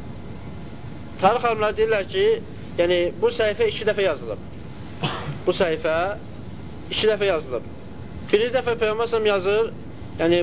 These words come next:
bunu yazanda yəhudilərlə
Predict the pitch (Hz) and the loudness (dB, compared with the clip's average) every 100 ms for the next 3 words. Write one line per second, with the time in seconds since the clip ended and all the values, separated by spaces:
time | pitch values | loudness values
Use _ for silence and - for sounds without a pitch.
0 | 156 196 214 196 185 175 185 214 220 - | 4 4 4 2 0 2 2 2 0 -4
1 | - - - - - - - - - - | -12 -12 -12 -12 -12 -12 -12 -12 -12 -12
2 | - - - - 185 185 208 220 226 226 | -12 -12 -6 2 4 4 2 2 0 0